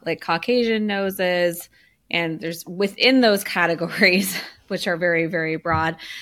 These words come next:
so, so many, um, unique considerations for each nose. I think that's really important to make sure that your, your surgeon is familiar with the type of rhinoplasty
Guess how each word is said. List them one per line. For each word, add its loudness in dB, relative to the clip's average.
so, 0
so 0
many, -2
um, 0
unique -4
considerations -6
for -12
each -6
nose. -2
I 6
think -4
that's -2
really -2
important -4
to -4
make -8
sure -2
that -2
your, -4
your -2
surgeon -2
is -2
familiar -2
with -2
the -2
type -4
of -2
rhinoplasty 0